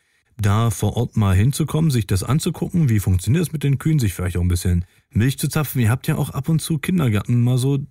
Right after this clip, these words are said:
da oder Schulen, glaub ich, so, ne, die da mal drüber flanieren.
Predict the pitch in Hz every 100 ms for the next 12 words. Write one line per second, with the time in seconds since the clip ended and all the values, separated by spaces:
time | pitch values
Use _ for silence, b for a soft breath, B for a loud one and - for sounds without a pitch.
0 | - 117 139 127 101 - 160 175 151 156
1 | 143 156 151 - 131 147 139 135 139 131
2 | 135 131 131 127 - 151 139 - 135 135
3 | 147 151